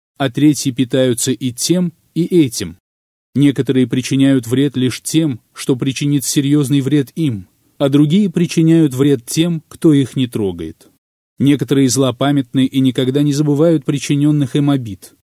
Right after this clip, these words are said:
а другие, напротив, не помнят их. Одни не гневаются, а другие приходят в такую ярость,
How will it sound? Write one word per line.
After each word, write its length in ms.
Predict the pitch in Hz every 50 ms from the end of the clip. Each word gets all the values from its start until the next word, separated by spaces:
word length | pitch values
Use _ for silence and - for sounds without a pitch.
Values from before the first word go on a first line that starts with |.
| _ _ _ _
а 120 | - 147 143
другие, 400 | 147 151 151 139 147 143 139 131
напротив, 640 | 127 113 101 - 123 143 135 - 143 131 - - _ _ _ _ -
не 160 | 151 156 156
помнят 460 | - - 127 110 95 90 92 92 -
их. 260 | 82 - - - - _ _ _ _ _ _ _ _ _ _ _ _
Одни 360 | - 156 156 151 151 185 202 196
не 120 | 190 190
гневаются, 760 | 165 180 190 190 175 135 117 113 104 98 - - - 98 - - _ _ _ _ -
а 120 | 147 139
другие 400 | 135 143 139 139 131 147 147 135
приходят 500 | 117 - 143 135 - 147 139 123 127 117
в 80 | - -
такую 400 | - 127 - - 139 127 120 117
ярость, 540 | 113 127 160 175 180 156 - - - -